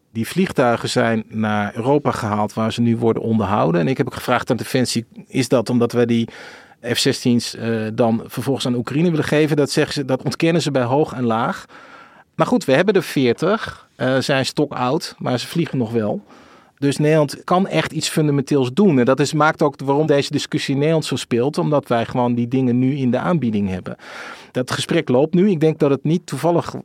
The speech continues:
was dat Kuleba bij dat debat zat. Dat hij, eh, dat, ik denk dat daar gesprekken... Ik weet eigenlijk wel zeker, daar worden nu gesprekken over gevoerd.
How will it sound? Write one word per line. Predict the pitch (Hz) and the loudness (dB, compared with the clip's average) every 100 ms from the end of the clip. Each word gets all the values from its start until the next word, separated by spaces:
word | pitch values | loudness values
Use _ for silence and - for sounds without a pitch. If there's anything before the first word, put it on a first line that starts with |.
| - | -12
was | 120 127 - | -2 0 0
dat | 123 - | -2 0
Kuleba | 135 127 127 120 113 | 0 2 2 0 -2
bij | 117 | -2
dat | 117 113 | -4 -4
debat | 120 160 - | -2 0 0
zat. | - 180 - - | 0 -2 -2 -8
Dat | 135 | -6
hij, | 127 123 113 113 110 | -2 0 0 0 -2
eh, | 113 120 123 127 | -2 -4 -6 -10
dat, | 131 120 - 117 | -6 -6 -8 -12
ik | 120 113 | -4 0
denk | 156 | 2
dat | 147 135 | 2 2
daar | 135 117 | 2 0
gesprekken... | - - 151 - | -2 -4 -4 -4
Ik | 123 | 0
weet | 151 | 2
eigenlijk | 156 139 127 156 | 2 0 0 2
wel | 156 | 2
zeker, | 156 | 2
daar | 127 120 | -2 0
worden | 139 135 | 0 2
nu | 120 | 0
gesprekken | 107 - 156 151 127 | -2 -6 -4 -4 -4
over | 131 123 | -6 -6
gevoerd. | - 117 - 170 | -10 -10 -4 -4